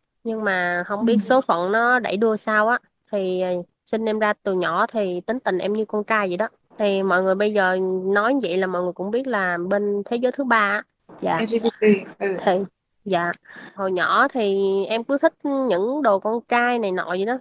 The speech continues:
Speaker 1: nhưng mà cha mẹ em thì cứ áp đặt cho em, không muốn em trở thành như vậy nên cứ uốn ép em, bắt em phải mua đồ con gái hay là gì này nọ vậy đó chị. Xong rồi nhiều lúc chửi em những câu rất là nặng, vì gia đình lúc đó hồi xưa thì cũng khó khăn, cha mẹ cứ đi làm ấy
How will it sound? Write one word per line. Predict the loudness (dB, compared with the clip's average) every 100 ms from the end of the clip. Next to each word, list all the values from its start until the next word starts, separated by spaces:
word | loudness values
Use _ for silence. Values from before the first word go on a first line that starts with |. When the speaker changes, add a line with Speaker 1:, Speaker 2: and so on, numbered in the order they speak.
| _
Speaker 1:
nhưng | -8 -6
mà | -6
cha | -4 -4
mẹ | -2 -2
em | -2 -2
thì | -2 -4 -4
cứ | -6
áp | -6 -6
đặt | -6 -8 -8
cho | -12
em, | -12 _ _
không | -4 -2 0
muốn | 0 0
em | 0 0 -2
trở | 0 -2
thành | 0 0
như | 0
vậy | 0 0
nên | 0 0 0
cứ | 0 0 -2 -2
uốn | 0 0
ép | -2 0
em, | 2 2 0 -6 -14 -8
bắt | -6 -4
em | -4 -4
phải | -2 0 0 -2
mua | 0 0
đồ | 0 -2
con | -2 -2
gái | 0 2 2 0
hay | 0 0
là | -2
gì | -2 -6
này | -4 -2
nọ | -2 -2
vậy | -2 -2
đó | -4 -2
chị. | -6 -6 _ _ _
Xong | -2 0 0
rồi | 0 0 0
nhiều | -2 0
lúc | 0 0 -2 0
chửi | 2 2
em | 2 0
những | -2
câu | -2 -4
rất | -2 0
là | 2
nặng, | 2 0 -2 -8 _
vì | -6 -2
gia | 0
đình | 0 0 0 -2 -2
lúc | -2
đó | 2 2 2 2
hồi | 0 0
xưa | 0 0
thì | -2
cũng | -4 -6 0
khó | 2 2
khăn, | -2 -2 -4
cha | -4
mẹ | -2 -2
cứ | -2
đi | 0
làm | 0 0 0
ấy | 0